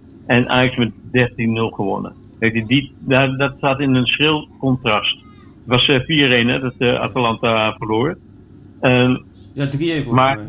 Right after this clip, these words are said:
Speaker 1: nou ja, anyway. Ze hebben, eh, die wedstrijd verloren terwijl ze in een, eh, hele goede periode
Speaker 2: Ja.
Speaker 1: zitten.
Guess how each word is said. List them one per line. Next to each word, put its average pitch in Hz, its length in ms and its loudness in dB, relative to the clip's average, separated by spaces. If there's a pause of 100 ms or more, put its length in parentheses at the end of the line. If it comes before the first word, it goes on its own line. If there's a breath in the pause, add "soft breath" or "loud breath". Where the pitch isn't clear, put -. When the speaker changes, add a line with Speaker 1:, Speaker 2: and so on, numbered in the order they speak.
Speaker 1:
nou 117 140 2 (360)
ja, - 80 -4
anyway. 120 460 2 (440)
Ze - 140 -2
hebben, 123 500 0 (280)
eh, 120 240 -4
die 120 180 0
wedstrijd 127 360 0
verloren 127 340 0
terwijl 123 240 0
ze 131 140 -4
in 117 220 0
een, 110 220 -4
eh, 113 280 -6
hele 131 200 0
goede 117 520 0 (1000)
periode 127 520 2
Speaker 2:
Ja. 110 60 -2
Speaker 1:
zitten. 135 360 -2